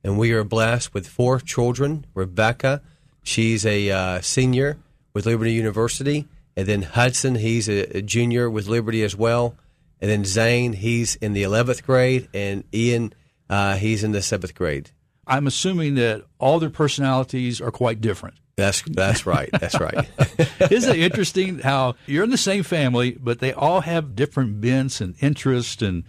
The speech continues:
Speaker 1: Yes.
Speaker 2: they're not the same.
Speaker 1: That's right. They're all, they're all quite different, but all, all great kids.
Speaker 2: Where did you meet your wife, and what were the circumstances that you met your wife?
Speaker 1: I actually met my wife on my very first mission trip. It wa-, I wa-, my mission wasn't to find a wife,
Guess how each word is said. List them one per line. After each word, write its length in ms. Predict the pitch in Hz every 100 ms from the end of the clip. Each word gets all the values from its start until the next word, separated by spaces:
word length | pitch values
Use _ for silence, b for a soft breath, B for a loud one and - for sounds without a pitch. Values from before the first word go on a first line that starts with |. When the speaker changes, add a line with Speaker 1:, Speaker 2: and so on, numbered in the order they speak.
| b
Speaker 1:
Yes. 460 | 104 92 80 - -
Speaker 2:
they're 120 | 123
not 220 | 147 165
the 80 | 131
same. 320 | 131 95 76 - - - -
Speaker 1:
That's 260 | 104 101 -
right. 220 | 92 73
They're 180 | 98 101
all, 280 | 104 104 104 -
they're 100 | 104
all 160 | 110
quite 320 | 120 123 117 113
different, 400 | 120 123 110 104
but 100 | 104
all, 320 | 107 107 101
all 180 | 101 101
great 340 | 101 107 104 -
kids. 480 | 104 87 85 - -
Speaker 2:
Where 260 | 139 175 233
did 220 | 180 135
you 140 | 151
meet 320 | 135 139 160
your 180 | 139 117
wife, 380 | 107 117 143 -
and 240 | 120 110
what 120 | 131 143
were 80 |
the 80 | 120
circumstances 720 | - 131 120 - 107 104 92 92
that 100 | 92
you 100 | 90
met 220 | 90 -
your 80 | -
wife? 320 | 50 - - _ _ _
Speaker 1:
I 240 | - 127 139
actually 520 | 147 175 175 156 127
met 300 | 117 123 131
my 180 | 127 120
wife 640 | 110 120 120 104 101 - -
on 200 | 107 110
my 180 | 104
very 260 | 98 113 120
first 300 | - 123 -
mission 280 | 139 147 123
trip. 280 | - - 101
It 80 |
wa-, 180 | 101 107 98
I 80 |
wa-, 180 | 104 110
my 140 | 107 113
mission 360 | 131 - 139
wasn't 320 | 131 135 131
to 60 | 117
find 240 | - 127
a 60 | 120
wife, 420 | 117 123 143 131